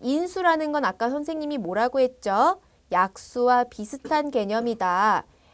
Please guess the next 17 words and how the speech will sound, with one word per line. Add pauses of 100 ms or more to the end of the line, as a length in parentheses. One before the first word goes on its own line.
(180)
A는
B
곱하기
C일 (100)
때 (260)
B,
C를 (240)
A의
인수라고
한다. (340)
이렇게
정의를
적어보았습니다. (460)
그렇다면
소수인
인수는요, (300)
소인수는요,